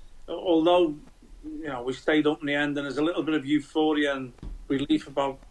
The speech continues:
staying up and not, you know, missing out on the relegation and, and finishing fairly well apart from the performance against Villa.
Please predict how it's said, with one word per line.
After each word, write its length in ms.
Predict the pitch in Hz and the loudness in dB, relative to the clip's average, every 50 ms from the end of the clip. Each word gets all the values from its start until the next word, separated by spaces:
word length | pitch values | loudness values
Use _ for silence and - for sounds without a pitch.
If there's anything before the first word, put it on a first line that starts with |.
| - - - - - - - - - | -20 -20 -20 -20 -20 -20 -20 -20 -20
staying 560 | - - - - - - 170 156 147 143 139 | -20 -18 -18 -18 -4 -2 0 0 0 0 -2
up 200 | 147 139 135 - | -2 -4 -4 -4
and 100 | 139 135 | -6 -4
not, 180 | 135 139 143 - - - - | -4 -4 -6 -8 -10 -12 -10
you 80 | - 143 | -8 -6
know, 180 | 135 120 117 131 - - | -6 -6 -8 -10 -10 -10
missing 180 | 135 131 - 151 143 | -10 -6 -4 -4 -4
out 100 | 143 - | -2 -2
on 60 | 151 | -2
the 80 | 143 | 0
relegation 600 | 135 139 135 131 131 131 143 147 135 131 - 131 123 | 2 2 2 0 0 0 -2 -2 -2 -4 -6 -6 -6
and, 180 | 127 123 117 - - - - - - - - | -6 -6 -8 -12 -16 -20 -20 -20 -18 -10 -8
and 140 | 143 131 | -8 -8
finishing 540 | - - - 170 175 165 175 - 160 131 131 - - _ _ - | -4 -2 0 0 0 0 0 -2 -4 -4 -6 -10 -20 _ _ -20
fairly 520 | - - - - 170 175 180 180 175 165 | -20 -20 -8 0 2 2 4 4 4 4
well 280 | 156 151 156 151 151 143 | 2 2 0 -2 -2 -4
apart 260 | - - 143 143 127 | -6 -4 -4 -4 -4
from 80 | - 143 | -4 -6
the 80 | 131 | -8
performance 520 | 120 - - 123 - - 135 131 127 120 117 | -8 -8 -10 -10 -8 -8 -8 -8 -8 -8 -6
against 280 | 117 117 113 110 - | -6 -6 -6 -8 -6
Villa. 320 | - 143 156 147 127 123 | -4 -4 -2 -2 -4 -4